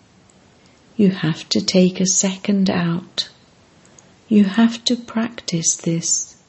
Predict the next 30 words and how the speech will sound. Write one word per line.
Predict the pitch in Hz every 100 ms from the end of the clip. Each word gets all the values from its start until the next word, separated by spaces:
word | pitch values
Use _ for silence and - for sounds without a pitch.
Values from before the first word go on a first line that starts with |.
| _ _ _ _ _ _ _ _ -
If | - 175 -
you | 214 233
are | 196
talking | 190 202 196 190 180 160
to | 175
someone, | 165 - 160 160 160 180 226 233 - _ _ _ -
if | 175 170 190
you | 175
are | 170
carrying | 170 - 190 190 185 175
out | 175 175
a | 180
task | 185 185 180 180 - -
with | 175 165 180
others, | 165 - 175 214 - - - - - - - _ _
also | - 220 247 - - 240
make | 220 214 214 -
them | 226 240 233
perform | 208 - - 175 165 165
this | 170 175
drill | - 180 170 170 165
for | - 170
a | 165
second, | - 175 180 - 170 165 170 - _ - - _ _
because | - 180 - 196 185 180 - -
those | 175 180 220 247 -
who | 240 220
experience | 202 - - - 202 202 196 185 190
this | - 190 - -
more | 180 180 165 170 190